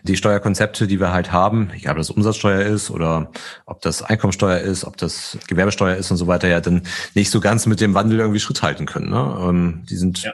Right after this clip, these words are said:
Speaker 1: jetzt schon über zehn Jahre alt, die Ideen dahinter wieder, und passen halt gar nicht mehr so, so einem aktuellen Modell, weil sich ja auch die Handelswelt, die ändert sich ja immer schneller. Also es wird, kommen immer neue Entwicklungen dazu, und jetzt versuchen wir im Jahr einundzwanzig dann eine Lösung, äh,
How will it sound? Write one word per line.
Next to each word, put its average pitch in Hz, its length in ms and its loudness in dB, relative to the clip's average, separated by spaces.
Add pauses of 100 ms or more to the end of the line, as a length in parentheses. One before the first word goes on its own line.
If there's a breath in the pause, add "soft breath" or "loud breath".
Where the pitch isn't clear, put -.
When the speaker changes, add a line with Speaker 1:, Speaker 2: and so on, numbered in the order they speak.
(120)
Speaker 1:
jetzt 95 280 -6
schon 101 220 4
über 101 180 0
zehn 98 200 2
Jahre 92 240 2
alt, 101 200 0
die 123 80 -2
Ideen 117 240 2
dahinter 110 360 0
wieder, 123 220 -2 (300 loud breath)
und 95 480 0
passen 98 220 2
halt 95 140 0
gar 92 80 0
nicht 92 120 -2
mehr 95 140 0
so, 92 300 0
so 95 80 -2
einem 92 80 -2
aktuellen 95 340 -2
Modell, 92 320 2
weil 104 120 2
sich 90 120 -8
ja 104 80 2
auch 95 160 -4 (300 loud breath)
die 101 100 2
Handelswelt, 113 520 0
die 107 60 -2
ändert 104 240 0
sich 107 140 -4
ja 98 240 0 (340 loud breath)
immer 135 240 0
schneller. 120 380 0
Also 98 120 -2
es 95 120 -2
wird, 104 280 -4
kommen 110 200 0
immer 120 220 0
neue 117 320 0
Entwicklungen 123 380 0
dazu, 139 440 0
und 107 380 0 (260 loud breath)
jetzt - 300 -4
versuchen 113 420 0
wir 120 460 0 (120)
im 110 120 -2
Jahr 107 200 2
einundzwanzig 107 720 0
dann 113 140 0
eine 101 180 0
Lösung, 117 560 0
äh, 139 60 -4